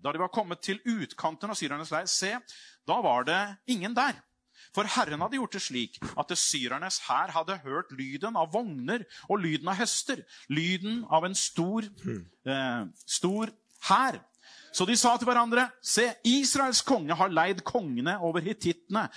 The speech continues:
Speaker 1: og over Egypt mot oss for å angripe oss." Derfor sto de opp og flyktet i skumringen, og de forlot leiren som den var, teltene,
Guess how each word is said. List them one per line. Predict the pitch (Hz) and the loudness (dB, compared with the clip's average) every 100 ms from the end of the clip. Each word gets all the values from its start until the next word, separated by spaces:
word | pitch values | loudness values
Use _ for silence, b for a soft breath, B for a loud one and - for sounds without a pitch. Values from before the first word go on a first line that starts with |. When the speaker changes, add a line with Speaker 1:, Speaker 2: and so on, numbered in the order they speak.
| 170 | -2
Speaker 1:
og | 170 175 | 0 4
over | 196 | 2
Egypt | 190 147 240 - | 2 2 0 2
mot | 190 240 | 0 2
oss | 220 208 | 0 2
for | 214 | 2
å | 196 | 2
angripe | 220 240 247 233 | 2 2 0 0
oss." | 160 - - - B B B | 0 -2 -4 -8 B B B
Derfor | 160 214 | 2 4
sto | 202 - 160 165 185 | 2 0 0 -2 -2
de | 240 | 0
opp | 175 - | 0 -2
og | 202 | -2
flyktet | 226 - - 156 | -2 -2 -4 -2
i | |
skumringen, | 196 - 143 123 151 143 B | 0 0 0 -2 -2 -6 B
og | B | B
de | 202 | 0
forlot | 262 220 220 262 - | 2 4 2 0 0
leiren | 143 151 185 | 2 2 0
som | 190 214 | 0 0
den | 233 214 | 0 2
var, | 214 117 | 2 2
teltene, | - 202 139 - - 240 | 0 0 -2 -4 -2 -2